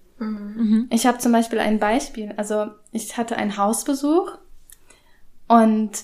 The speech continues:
Speaker 3: bin zu dem Herrn, wie gesagt, nach Hause. <laughs> Und,
Speaker 2: Wahrscheinlich
Speaker 3: ähm,
Speaker 2: war ja schon Agentur bekannt und so weiter, weil normalerweise sind Hausbesuche ja was, was
Speaker 3: Korrekt.
Speaker 2: Leute machen.
Speaker 3: Ja,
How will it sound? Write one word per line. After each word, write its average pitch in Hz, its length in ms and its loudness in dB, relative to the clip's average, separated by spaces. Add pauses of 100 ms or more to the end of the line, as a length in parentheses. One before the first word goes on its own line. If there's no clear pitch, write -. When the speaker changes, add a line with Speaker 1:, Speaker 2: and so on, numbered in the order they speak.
(260)
Speaker 3:
bin 214 200 2
zu 226 160 -4
dem 214 280 -4
Herrn, 214 520 -2 (200)
wie 220 80 -10
gesagt, 196 480 -4
nach - 240 -10
Hause. 240 380 4 (600)
<laughs> 277 1080 2
Und, 247 480 8 (580)
Speaker 2:
Wahrscheinlich 226 480 4
Speaker 3:
ähm, 226 60 -4
Speaker 2:
war 196 80 -4
ja 202 100 -4
schon 202 340 -6
Agentur 196 420 -12
bekannt 180 500 -14
und 180 180 -10
so 180 80 -18
weiter, 175 280 -6
weil 175 100 -6
normalerweise 175 460 -6
sind 165 120 -14
Hausbesuche 180 560 -10
ja 175 280 -10
was, 175 280 -14
was 170 180 -14 (160)
Speaker 3:
Korrekt. 196 520 4
Speaker 2:
Leute 175 120 -10
machen. - 220 -20 (100)
Speaker 3:
Ja, 214 180 2